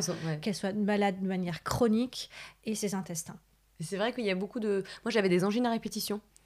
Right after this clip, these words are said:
Speaker 2: Et quand j'ai arrêté le gluten et les produits laitiers, pff, j'en ai
Speaker 1: Ouais.
Speaker 2: pas eu une depuis. Ou peut-être une, mais sur, sur, euh, huit ans, quoi.
Speaker 1: Ouais, ça m'étonne pas du tout.
Speaker 2: Ouais.
Speaker 1: Moi, depuis que j'ai changé mon alimentation, en, depuis deux mille quatorze, j'ai été malade deux fois.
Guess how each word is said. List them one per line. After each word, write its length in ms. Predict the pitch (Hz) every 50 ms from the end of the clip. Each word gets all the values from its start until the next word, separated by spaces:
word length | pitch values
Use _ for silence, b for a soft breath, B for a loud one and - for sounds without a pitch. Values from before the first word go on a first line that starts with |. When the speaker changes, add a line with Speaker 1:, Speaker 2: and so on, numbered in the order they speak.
| B B B B B B B _ -
Speaker 2:
Et 160 | 170 175 170
quand 120 | 165 202 202
j'ai 120 | 180 190
arrêté 280 | 175 165 180 175 220 233
le 120 | 226 202
gluten 260 | 170 190 185 208 196
et 40 | 180
les 60 | 175
produits 220 | 165 - 170 165 156
laitiers, 280 | 151 147 - 240 240
pff, 240 | - - - - - - - _ _ _
j'en 100 | 165 180
ai 60 | 190
Speaker 1:
Ouais. 80 | 180 170
Speaker 2:
pas 160 | 165 196 190
eu 80 | 202 196
une 240 | - 208 208 220 196
depuis. 320 | 185 - - 170 151 151 - -
Ou 40 | 160
peut-être 320 | - 208 202 214 196 - -
une, 240 | 208 185 165 147 - -
mais 160 | - 160 160 156
sur, 300 | - - 165 165 156 143 143 131
sur, 240 | - - 165 160
euh, 140 | 147 143 143 143 139 135
huit 240 | 156 160 185 185 -
ans, 100 | 185 156
quoi. 160 | - - - - 254 277
Speaker 1:
Ouais, 180 | 330 294 277 240 B B B B B B _
ça 100 | - -
m'étonne 260 | 202 190 175 202 190 165
pas 120 | 180 190
du 120 | 180 214
tout. 120 | - - 185
Speaker 2:
Ouais. 100 | 185 165 160 B B
Speaker 1:
Moi, 120 | - 220 208
depuis 220 | 214 208 - 233
que 60 | 208
j'ai 300 | - 220 202 202 - -
changé 280 | - - 214 214 202 220
mon 100 | 208 202
alimentation, 800 | 196 190 190 190 185 180 - 190 180 - - - - 226 233 285 - B B B B B B _
en, 200 | - 196 190 185
depuis 500 | 180 160 190 170 160 - - - - 180
deux 100 | 170 208
mille 160 | 202 190 185 160
quatorze, 460 | - 170 165 - 202 202 208 196 185
j'ai 100 | 180 180
été 160 | 165 - 175
malade 300 | 170 165 165 170 165 160
deux 100 | 156 175
fois. 240 | 160 - - -